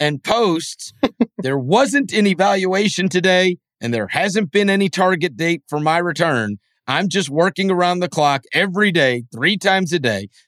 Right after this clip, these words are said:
to give myself the best chance of coming back full strength whenever that is. God bless y'all sources. I speak for myself." Well, I mean, what, what were they supposed to do? Ask you? <laughs> Like, <laughs> like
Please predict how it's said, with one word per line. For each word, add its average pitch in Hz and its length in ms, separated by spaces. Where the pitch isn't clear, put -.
to - 80
give 190 180
myself 175 380
the 120 80
best 143 360
chance 156 320
of - 160
coming 165 300
back 143 300
full 135 180
strength 131 340
whenever 151 560
that 147 300
is. 120 340
God 165 300
bless 147 380
y'all 139 240
sources. 135 760
I 151 180
speak - 460
for 156 120
myself." 143 680
Well, 127 100
I - 20
mean, 110 160
what, 101 160
what 107 160
were 117 280
they 113 120
supposed 110 240
to 107 40
do? 101 160
Ask 98 320
you? 156 200
<laughs> - 60
Like, - 320
<laughs> - 460
like 175 140